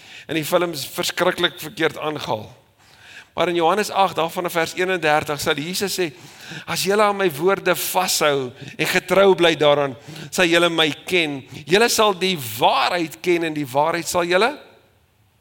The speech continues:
vrymaak." So Jesus, die waarheid, het gekom om ons vry te maak. Jesus het die ware openbaring van God se hart vir 'n stikkende wêreld kom wys. Daarom is enige ander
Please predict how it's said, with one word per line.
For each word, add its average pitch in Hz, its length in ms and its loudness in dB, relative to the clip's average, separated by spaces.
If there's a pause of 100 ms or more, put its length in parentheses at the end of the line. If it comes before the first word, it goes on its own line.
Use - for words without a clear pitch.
(260)
vrymaak." 110 760 -12 (1200)
So - 140 -4
Jesus, 147 720 -4
die 151 160 -8
waarheid, 143 640 -2
het 147 220 -12
gekom 185 340 -2
om 165 160 -6
ons 147 160 -4
vry 175 400 -2
te 170 100 -4
maak. 147 300 -2 (480)
Jesus 233 340 0
het 202 120 2
die 185 100 -4 (140)
ware 214 340 2
openbaring 208 840 2
van 180 160 -2
God 214 300 -2
se 196 80 4
hart 185 280 0
vir 190 120 -2
'n 170 120 0
stikkende 196 380 0
wêreld 170 440 2
kom 175 180 -2 (120)
wys. 143 600 -2 (1200)
Daarom 202 340 -4
is 190 140 -6
enige 190 480 -4
ander 185 420 -2